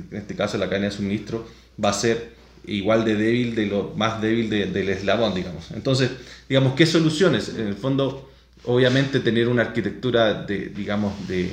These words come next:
de infraestructura T I controlada, una infraestructura que, obviamente, en este caso, por ejemplo, eh,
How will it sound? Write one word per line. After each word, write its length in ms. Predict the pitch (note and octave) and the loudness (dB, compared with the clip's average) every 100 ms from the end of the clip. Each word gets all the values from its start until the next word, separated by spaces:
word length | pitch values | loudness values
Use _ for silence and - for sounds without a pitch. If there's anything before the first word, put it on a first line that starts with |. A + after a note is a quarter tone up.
| F2 - | -8 -12
de 100 | D#2+ | -10
infraestructura 580 | F2+ G2 G#2 F2 G#2+ F#2+ | -6 -6 -6 -2 0 2
T 120 | G#2 | 2
I 100 | G#2+ | 0
controlada, 680 | A2 F#2+ G2 G2+ A2+ A2+ A2+ | 0 0 0 4 4 4 2
una 120 | A2 | 0
infraestructura 880 | G2+ G#2 G2+ G#2 - F#2 A2+ G#2+ F#2+ | -4 -6 -6 -8 -8 -8 -4 -2 -2
que, 160 | F#2+ - - - - | -4 -10 -16 -14 -4
obviamente, 440 | G#2 G2+ G2+ G#2+ | 0 2 0 0
en 60 | F#2+ | -2
este 200 | G#2 G2 | -2 -4
caso, 220 | G2 F#2 | -4 -4
por 100 | F2+ | -4
ejemplo, 500 | F2+ F2+ - F2+ - - - _ | -4 -6 -6 -10 -14 -20 -20 _
eh, 180 | - | -16